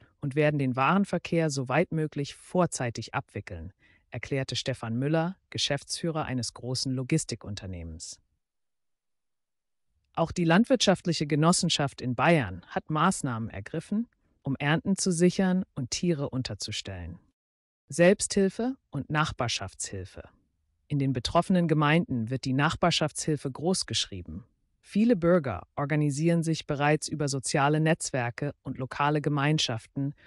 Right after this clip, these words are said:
um Älteren und Hilfsbedürftigen in der Nachbarschaft zu helfen. „Gemeinsam können wir besser und sicherer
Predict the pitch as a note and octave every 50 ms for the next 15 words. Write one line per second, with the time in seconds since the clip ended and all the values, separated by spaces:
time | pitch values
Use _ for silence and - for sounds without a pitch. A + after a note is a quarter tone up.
0 | - _ _ - - B2+ A#2 - D3+ E3+ F#3 F#3 - G3 F#3 F#3+ F3 C3 A#2 -
1 | - F3+ F#3 F3+ - - - D#3+ D3 D3+ D3 C#3 C3 - - C#3 B2+ C3+ C3 B2
2 | - - D3 C3 A#2+ A#2 B2+ C#3 - - - A#2+ A2 - - F#2+ F2+ - - -
3 | - - A2 - - F#2+ F#2+ - - - - - - _ _ _ _ _ _ _
4 | _ _ - - D3 D3 D3+ D#3+ G3 A3+ A3 A#3 A3 G#3 - - F3 F3 E3 D3+
5 | D#3 C#3 B2+ - D#3 D#3+ - G3+ F#3 C3+ C3+ C3+ - D#3+ E3 - - D3 B2 A2
6 | E2+ -